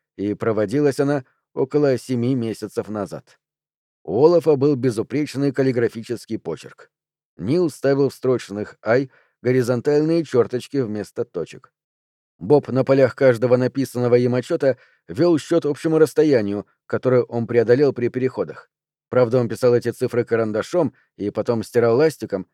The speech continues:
да только следы всё равно оставались. Майк закрыл последнюю папку. В животе снова забурчало. На самом деле, это бурчание не прекращалось уже целый час. Коридор снаружи был тёмен. Никто до сих пор не включил там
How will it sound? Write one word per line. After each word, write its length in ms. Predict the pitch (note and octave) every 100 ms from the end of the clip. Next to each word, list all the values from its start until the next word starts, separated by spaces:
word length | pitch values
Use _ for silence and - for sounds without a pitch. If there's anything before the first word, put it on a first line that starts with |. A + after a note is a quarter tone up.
| _ _ -
да 160 | D3
только 360 | C#3+ D3 C#3 C3+
следы 380 | - B2+ A#2 C3+
всё 160 | - D#3
равно 300 | E3 D#3 A#2
оставались. 600 | - C3 G#2+ E2 - _ _ _ _ _ _ _
Майк 340 | D#2+ A2+ F3 C#3+
закрыл 420 | C3 B2 B2+ D#3
последнюю 580 | D3 C3+ A#2+ A2+ A2+ A#2+
папку. 440 | F#2 - - E2 _ _ _ _ _
В 60 | G#2+
животе 420 | D#3+ D#3+ E3+ D3
снова 320 | D#3+ E3+ B2
забурчало. 580 | G2 G2+ G2+ G2+ F2+ - _ _ _ _ -
На 140 | B2
самом 320 | - A#2+ A2+
деле, 300 | B2 C#3+ C#3 - _ _ _
это 280 | - F3 F3+
бурчание 540 | F#3 C3 D#3 D#3+ E3+
не 100 | E3
прекращалось 720 | D3 C3+ C3 - C3 C#3 C3
уже 240 | D3 D3
целый 360 | C3 A2+ G2+ A2+
час. 360 | - C#2 - _ _ _ _ _ _
Коридор 420 | - A#2+ C#3 G3
снаружи 480 | E3 D3 D3 F3 D3+
был 200 | C#3 D3+
тёмен. 420 | B2+ G#2+ G2 G2+ _ _ _ _ -
Никто 400 | G2 A#2+ - D#3
до 120 | C3+
сих 220 | - G#2+
пор 220 | - C#3
не 120 | B2+ B2
включил 440 | - A#2 - C#3
там 220 | C3 B2+